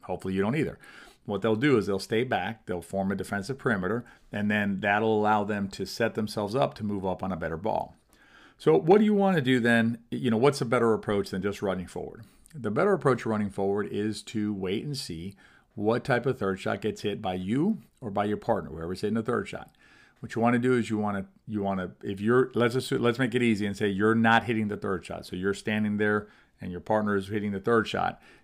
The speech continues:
You're near the baseline. Maybe you took a step in, which is fine. What you're gonna do is you're gonna look over at your partner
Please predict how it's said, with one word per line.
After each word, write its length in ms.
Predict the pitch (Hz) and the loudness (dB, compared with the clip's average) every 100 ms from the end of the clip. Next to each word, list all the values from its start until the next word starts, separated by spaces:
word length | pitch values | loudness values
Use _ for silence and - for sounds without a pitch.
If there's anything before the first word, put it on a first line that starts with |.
| - | -8
You're 180 | 95 101 | -2 2
near 160 | 107 | 4
the 100 | 110 | 4
baseline. 380 | 104 110 107 107 | 4 2 2 -2
Maybe 180 | 101 104 | 0 -2
you 60 | |
took 180 | 104 113 | -2 -2
a 40 | 113 | -2
step 260 | 120 110 | -4 -2
in, 160 | 110 107 | 0 0
which 160 | 104 | 0
is 100 | - | -4
fine. 360 | - 101 87 95 - _ _ _ _ _ - - | -4 -4 -4 -8 -14 _ _ _ _ _ -18 -8
What 140 | 107 | -4
you're 100 | 107 | 0
gonna 200 | 123 131 | 4 4
do 180 | 120 127 | 6 6
is 80 | 104 | 6
you're 80 | |
gonna 200 | 101 98 95 | 2 0 0
look 340 | 104 120 135 | 2 2 2
over 240 | 127 123 | 2 4
at 100 | 123 | 2
your 80 | 123 | 2
partner 480 | 113 104 92 113 135 | 0 0 0 -2 -6